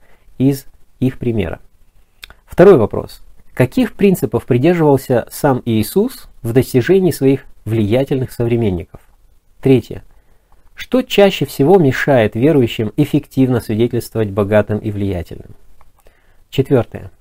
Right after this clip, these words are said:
Есть ли среди ваших знакомых люди богатые или облеченные властью? Что вы могли бы сделать для них и для их спасения? Пятое.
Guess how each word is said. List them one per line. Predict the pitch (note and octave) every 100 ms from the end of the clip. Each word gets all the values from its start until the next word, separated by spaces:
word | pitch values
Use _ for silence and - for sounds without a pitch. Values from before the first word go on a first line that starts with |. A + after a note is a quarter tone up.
| - - _ _ _ _ - -
Есть | B2 F3+ B3
ли | F3
среди | - D#3 D#3+
ваших | F#3 - D3
знакомых | D3+ F3+ F3+ A2+ F#2+ -
люди | C3 A#2 G#2
богатые | F#2+ G#2+ G#2+ C#3 F3 F3 D3+
или | - G#2
облеченные | G2+ A2 G#2+ - A#2 G#2+ F#2+
властью? | G#2+ D#3+ - D3+ - _ _ _ _ _ -
Что | - C4
вы | A#3
могли | E3 C#3+
бы | E3 C3
сделать | G#2 A2 A2+ A2+
для | G#2+
них | G2+ G#2 - _ _
и | -
для | G#2+ G#2+
их | -
спасения? | - G#2+ G#2+ E2+ B1+ - _ _ _ _ _ _ _ _ -
Пятое. | A#2 G#2 -